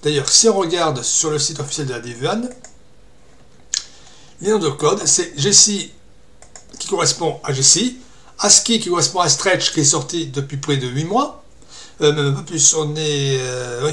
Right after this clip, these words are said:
ça fait huit mois. Ça fait à peu près huit mois parce qu'on est en février deux mille dix-huit. Elle est sortie en juin deux mille dix-sept, donc ça fait déjà huit mois que la Debian Stretch est sortie.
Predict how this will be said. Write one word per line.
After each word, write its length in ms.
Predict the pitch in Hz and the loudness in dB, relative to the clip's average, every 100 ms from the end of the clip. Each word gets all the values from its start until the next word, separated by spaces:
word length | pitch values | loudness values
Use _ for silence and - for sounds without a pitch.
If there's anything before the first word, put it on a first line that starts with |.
| 139 | -4
ça 120 | 156 | -6
fait 100 | 170 | -4
huit 100 | 180 | -2
mois. 220 | 143 120 - - - - - | -2 -4 -8 -14 -14 -14 -10
Ça 120 | - | -4
fait 80 | 139 | -2
à 20 | |
peu 80 | 196 | 0
près 140 | 180 | 0
huit 160 | 170 214 | 2 2
mois 200 | 202 185 | 2 0
parce 140 | 156 | -2
qu'on 80 | 170 | -4
est 100 | 160 | -4
en 80 | 147 | -2
février 460 | 208 196 190 202 | -2 -2 0 -2
deux 160 | 165 175 | -2 -6
mille 140 | 175 | -8
dix-huit. 580 | 170 156 160 156 143 - - - - - - - - | -8 -6 -6 -8 -10 -14 -16 -20 -20 -20 -20 -20 -4
Elle 80 | 160 | 0
est 40 | |
sortie 300 | 165 170 190 | 0 0 0
en 160 | 160 151 | 0 0
juin 200 | 139 190 | 2 2
deux 100 | 175 | 2
mille 80 | 165 | -2
dix-sept, 340 | 160 170 160 | 2 2 2
donc 160 | 131 127 | -2 -2
ça 100 | 139 | -2
fait 100 | 143 | 0
déjà 120 | 139 135 - - | 0 -2 -8 -16
huit 200 | 160 233 | -2 2
mois 440 | 247 226 208 160 - - | 6 6 4 2 -8 -6
que 100 | 156 | 0
la 80 | 143 | 2
Debian 400 | 151 143 151 139 | 4 2 2 2
Stretch 460 | - 170 143 - | 0 0 0 -2
est 20 | 139 | -2
sortie. 500 | 151 139 208 262 | -2 0 -2 -2